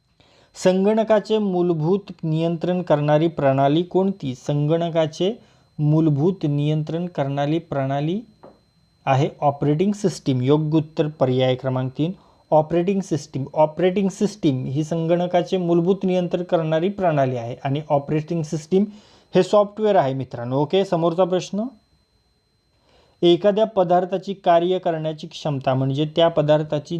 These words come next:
डॅश डॅश होय. एखाद्या पदार्थाची कार्य करण्याची क्षमता म्हणजे त्या पदार्थाची ऊर्जा होय. ओके, योग्य उत्तर पर्याय क्रमांक दोन, ऊर्जा. ऊर्जेचे एमकेएस पद्धतीतील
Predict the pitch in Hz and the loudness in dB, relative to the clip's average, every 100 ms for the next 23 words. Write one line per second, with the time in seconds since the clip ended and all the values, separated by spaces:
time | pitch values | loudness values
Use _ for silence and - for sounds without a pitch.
0 | 147 139 139 131 135 151 151 - 127 107 | -2 0 0 -2 -4 -4 -6 -8 -8 -8
1 | - _ _ _ _ _ _ _ - 135 | -14 _ _ _ _ _ _ _ -2 0
2 | 131 143 160 151 143 147 156 151 160 156 | 0 0 0 0 0 0 -2 -4 -6 -2
3 | 147 143 151 156 143 139 143 160 151 147 | 0 2 0 -2 -4 -4 -6 -8 -8 -6
4 | 131 131 131 131 139 147 160 156 156 139 | -6 -4 -4 -2 -4 -2 2 2 2 0
5 | 143 147 143 139 208 - - 208 185 156 | 0 0 -4 -4 -8 -6 2 4 4 4
6 | 139 123 127 139 190 196 156 160 156 156 | 4 2 -2 0 0 2 0 0 -2 -4
7 | - 156 151 135 131 131 135 135 131 131 | -2 -4 0 0 2 0 -2 -4 -4 -2
8 | 147 202 - - - - - 214 185 147 | 0 -2 -6 -20 -20 -8 0 2 4 2
9 | - 165 156 160 170 202 208 185 165 156 | 2 0 0 0 -2 -4 -4 -2 -2 0
10 | 175 175 - 151 143 156 156 151 165 | 0 0 -2 -2 0 0 -2 -4 -12